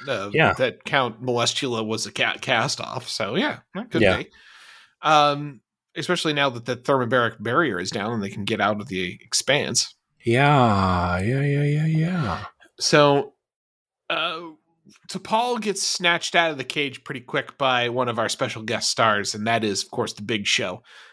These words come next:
Speaker 1: who is playing a muscle-bound Orion man man, and, uh, takes her over to be sold. And when I say takes her over to be sold,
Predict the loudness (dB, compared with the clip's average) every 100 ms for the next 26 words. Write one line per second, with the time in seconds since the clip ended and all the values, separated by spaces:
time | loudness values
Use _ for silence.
0 | _ _ -8 -8 -10 -8 -8 -8 -10 -10
1 | -6 0 0 0 -4 -6 -4 -4 -2 -4
2 | -4 0 0 2 0 -2 -4 -6 -4 0
3 | 2 2 0 -4 -6 -4 -4 -4 -8 -10
4 | -12 -18 -20 -20 -20 _ _ 0 2 2
5 | 0 0 2 4 4 2 0 -6 -6 -2
6 | 0 -2 2 2 4 4 4 0 -2 -6
7 | -4 2 4 4 2 -2 4 6 6 6
8 | 6 4 2 0 4 4 4 0 -2 4
9 | 6 6 4